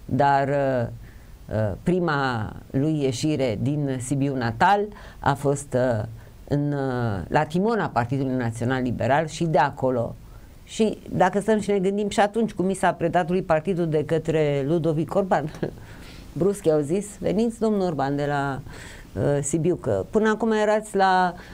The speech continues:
uh, Federația Germanilor și dintr-o dată hai să fiți și puțin liberali.” Dar, uh,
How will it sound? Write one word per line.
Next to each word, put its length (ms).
uh, 220
Federația 760
Germanilor 640
și 160
dintr-o 340
dată 300
hai 100
să 120
fiți 200
și 80
puțin 320
liberali.” 400
Dar, 460
uh, 840